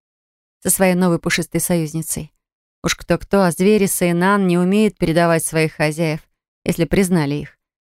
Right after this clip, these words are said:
В этом я была уверена. Всё задуманное я выполнила в следующие несколько минут. И вскоре забралась под пуховое одеяло,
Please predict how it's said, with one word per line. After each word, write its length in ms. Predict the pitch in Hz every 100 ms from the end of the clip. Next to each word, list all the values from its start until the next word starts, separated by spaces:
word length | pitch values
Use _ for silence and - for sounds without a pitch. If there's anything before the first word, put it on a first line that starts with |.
| _
В 60 | 180
этом 240 | 190 202
я 120 | 208 202
была 240 | 208 202
уверена. 460 | 202 165 156 156 151 _ _ _ _ _ _ _ -
Всё 160 | -
задуманное 680 | 190 202 190 226 214 208 196
я 180 | 185 185
выполнила 560 | 196 185 190 185 180 170
в 60 |
следующие 460 | - 175 151 - 170
несколько 480 | 156 - 156 - 147
минут. 320 | 143 139 - _ _ _ _ _
И 80 | -
вскоре 340 | - - 269 226
забралась 500 | 190 190 196 202 -
под 160 | 175
пуховое 480 | - 175 190 175 170
одеяло, 720 | - 165 147 160 165 156 139